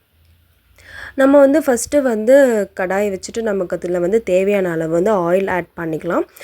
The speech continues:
ஆயில் ஆட் பண்ணதுக்கப்புறமா கொஞ்சம் சூடானதுக்கப்புறமா உளுந்து வந்து நம்ம கொட்டிட்டு,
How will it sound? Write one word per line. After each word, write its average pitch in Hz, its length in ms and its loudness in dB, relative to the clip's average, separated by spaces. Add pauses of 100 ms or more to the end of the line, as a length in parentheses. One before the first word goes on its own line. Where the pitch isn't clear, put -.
(140)
ஆயில் 262 320 4
ஆட் 214 240 -2
பண்ணதுக்கப்புறமா 190 720 -4
கொஞ்சம் 214 360 -6 (100)
சூடானதுக்கப்புறமா 196 880 -2 (180)
உளுந்து 214 300 0
வந்து 185 200 -2
நம்ம 175 260 -4
கொட்டிட்டு, 170 400 -6